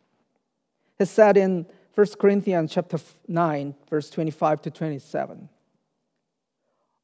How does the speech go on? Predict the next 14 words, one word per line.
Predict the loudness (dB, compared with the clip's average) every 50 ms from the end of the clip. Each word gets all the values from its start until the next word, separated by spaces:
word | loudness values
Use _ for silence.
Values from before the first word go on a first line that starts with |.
| _
"All | 8 10 12 12 12 12 12 10
athletes | 8 8 6 2 0 -2 -2 -2 -4 -10 -20 -20 _ _ _ _ _ _ _ _ _ _ _ _ -8 -8
are | -6
disciplined | -4 -6 -8 -6 -4 -4 -4 -4 -4 -8 -6 -6 -6 -6 -8 -12 -14 -20 _ _ _ _ _ _ -8
in | -6 -4
their | -2 -2 -2 -4
training. | -4 -10 -14 -10 -6 -6 -4 -4 -6 -8 -12 -16 _ _ _ _ _ _ _ _ _ _ _ _ _ _ _ _ _ _ _ _ _ _ _
They | -10 -2 2 6 6 6 6 4
do | 4 8 8 8
it | 8 6 2 -2 -6
to | -8
win | -6 -4 -2 -2 0 0
a | 0 -2
prize | -4 -6 -18 -8 -4 -2 0 0 -2 -4 -8 -12 -14 _